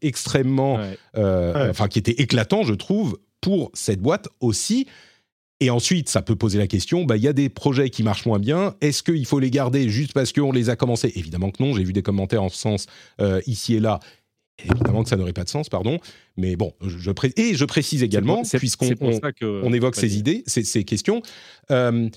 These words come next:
Speaker 1: et ils le précisent évidemment parce qu'ils sont pas bêtes dans leur communication, euh, Riot a doublé en effectif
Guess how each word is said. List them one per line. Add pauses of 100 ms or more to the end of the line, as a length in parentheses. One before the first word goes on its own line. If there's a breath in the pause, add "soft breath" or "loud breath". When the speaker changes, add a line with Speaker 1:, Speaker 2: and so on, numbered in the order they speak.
(200 soft breath)
Speaker 1:
et
ils
le
précisent
évidemment
parce
qu'ils
sont
pas
bêtes
dans
leur
communication, (400 loud breath)
euh,
Riot (340)
a
doublé
en
effectif